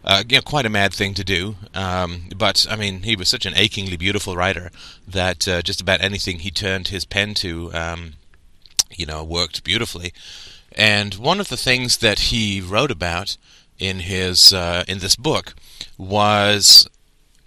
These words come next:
a sort of, uh, a, a, a very brief paragraph or two on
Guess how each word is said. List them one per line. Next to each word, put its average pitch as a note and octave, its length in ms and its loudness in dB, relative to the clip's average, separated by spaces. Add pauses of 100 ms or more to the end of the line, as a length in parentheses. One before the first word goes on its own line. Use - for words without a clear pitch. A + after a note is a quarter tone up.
(160)
a A2+ 80 -2
sort A#2 220 4
of, G2+ 160 -4
uh, F#2+ 260 2
a, F#2+ 540 2
a, F#2 180 0 (100)
a G2 80 0
very B2+ 200 4
brief G2+ 440 -2
paragraph F#2 540 -2
or F2+ 80 -6
two F2 400 -4 (540)
on F#2 500 -2